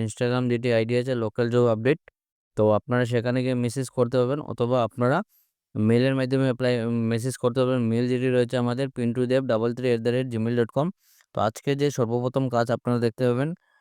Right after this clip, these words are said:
আহ, hiring, আহ, join our team। তো home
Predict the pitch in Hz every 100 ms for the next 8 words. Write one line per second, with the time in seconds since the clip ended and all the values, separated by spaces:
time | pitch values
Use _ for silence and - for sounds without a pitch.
0 | _ - 107 107 110 120 127 147 143 110
1 | - 113 110 110 123 131 131 123 135 170
2 | - _ _ _ 110 101 101 113 _ _
3 | _ _ _ _ _ 120 147 165